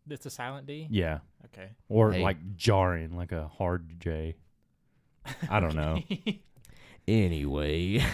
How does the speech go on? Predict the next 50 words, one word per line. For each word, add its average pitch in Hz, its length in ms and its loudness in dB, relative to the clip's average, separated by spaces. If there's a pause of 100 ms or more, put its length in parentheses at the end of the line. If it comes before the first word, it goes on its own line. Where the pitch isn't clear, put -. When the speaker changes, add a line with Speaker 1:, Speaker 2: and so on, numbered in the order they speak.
(260)
Speaker 1:
It's - 320 2
a - 80 4
Speaker 2:
Well, 127 100 10
like, 135 260 6
Speaker 1:
it's - 160 -4
a 139 40 -2
phonics 135 420 -8
Speaker 2:
like 127 160 6
Speaker 1:
podcast. 131 320 8
Speaker 2:
Django 120 240 10
is 104 100 6
like 110 140 4
a 104 100 6 (560)
really 110 400 4 (840)
awesome 101 500 2
Western 92 440 2
character 95 680 -2 (360)
that's 92 200 -4
really 95 260 4
good 90 180 4
with 107 100 10
Speaker 3:
Well, 113 120 12
Speaker 2:
weapons, 92 260 10
Speaker 3:
when 117 140 10
Speaker 2:
and, 95 80 6
Speaker 3:
George 120 220 10
Speaker 2:
and 98 80 6
then 110 80 12
Speaker 3:
Lucas, 101 160 8
Speaker 2:
it's 98 100 6
just 90 200 -2
jarring. 85 680 6 (100)
Speaker 3:
when 110 200 8
Speaker 2:
So. 85 40 4
Speaker 3:
George 113 260 8
Lucas 98 280 6
created 90 460 2
Boba 82 240 2
Fett, 76 200 -2
that's 85 220 -2
what 85 80 4
he 80 80 0
said. 78 220 -2
He 67 100 -2
wanted 82 260 0
it 65 120 -4
to - 60 -6
be 80 200 0
a 67 180 -2
Western 73 680 -4